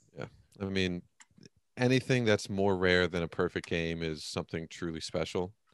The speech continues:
especially when it's a, not just, you know, the stars aligning, you know, lightning striking. It's not just a singular moment, a singular game. It's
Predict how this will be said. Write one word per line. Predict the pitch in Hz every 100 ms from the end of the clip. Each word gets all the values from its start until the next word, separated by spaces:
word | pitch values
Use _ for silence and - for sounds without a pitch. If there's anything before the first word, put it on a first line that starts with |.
| - _ _ -
especially | - - 92 - 90
when | 87
it's | 85 - 95
a, | 85 82 80 _ _ _ - - - -
not | 104 95 -
just, | 98 87 - - - - - - - - - - - - - -
you | 147
know, | 104
the | 98
stars | - 131 120 110
aligning, | 110 101 101 98 95
you | 92 92
know, | 87 85
lightning | 82 98 98 98
striking. | 90 - 101 92 - 92 90
It's | 87 - -
not | 98 92
just | - 92 -
a |
singular | - - 95 92 90
moment, | 87 90 85 85
a | 82
singular | - 90 87 85
game. | - 87 85 85
It's | 82 -